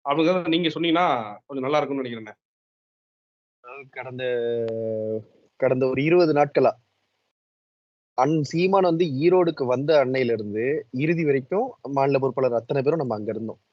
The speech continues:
Speaker 2: அந்த நேரத்துல ஒவ்வொரு நாளும் அண்ணனுடைய பொதுக்கூட்டம் இருந்துச்சு. அங்க ஆளுங்கட்சி நமக்கு என்ன இடையூறு கொடுத்தது இருந்தது, அந்த பரப்புரையை பார்க்கும்போது நமக்கு தெரியும். ஏன்னா ஒரு மேடை போடக்கூடாது. நம்ம வந்து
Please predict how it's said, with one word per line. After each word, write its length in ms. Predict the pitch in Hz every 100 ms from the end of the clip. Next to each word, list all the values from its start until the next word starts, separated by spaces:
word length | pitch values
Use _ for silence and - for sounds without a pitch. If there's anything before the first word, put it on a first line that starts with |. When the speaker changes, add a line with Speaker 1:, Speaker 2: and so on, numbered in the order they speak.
| _ _ _ _ _
Speaker 2:
அந்த 340 | - 165 196 196
நேரத்துல 800 | 208 233 226 196 185 214 233 -
ஒவ்வொரு 460 | 139 185 226 247 208
நாளும் 260 | 202 226
அண்ணனுடைய 360 | 180 185 170 160
பொதுக்கூட்டம் 480 | 160 170 180 143 117
இருந்துச்சு. 440 | 113 101 - _ _ _ _ _ _ _
அங்க 340 | 143 185 196 202 175 165 160 151
ஆளுங்கட்சி 560 | 147 202 233 202 190 208
நமக்கு 360 | 175 165 147
என்ன 360 | 151 214 226 -
இடையூறு 540 | - 143 190 220 196
கொடுத்தது 320 | 180 185 196 180
இருந்தது, 520 | 156 139 127 160 - - -
அந்த 760 | 139 190 190 190 175 165 156 175
பரப்புரையை 480 | 185 226 240 220 185
பார்க்கும்போது 520 | 175 202 220 208 208
நமக்கு 240 | 175 143
தெரியும். 280 | 127 113 - _ _ _ _ _
ஏன்னா 240 | 151 170 190
ஒரு 160 | 147
மேடை 320 | 139 165 196
போடக்கூடாது. 520 | 160 143 127 117 113 147
நம்ம 320 | 117 147 170
வந்து 260 | 165 170